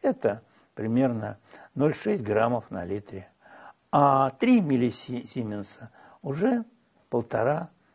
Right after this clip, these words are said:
грамма в литре. Это уже, э, солоноватые воды.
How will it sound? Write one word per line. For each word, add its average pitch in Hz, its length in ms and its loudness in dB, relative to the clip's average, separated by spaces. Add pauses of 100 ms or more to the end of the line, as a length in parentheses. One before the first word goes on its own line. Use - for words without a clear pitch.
(120)
грамма 123 600 -2
в - 140 -18
литре. 117 420 -6 (300)
Это - 300 2
уже, 123 460 -2 (320)
э, 107 400 0 (300)
солоноватые 104 1120 0 (100)
воды. 90 540 -4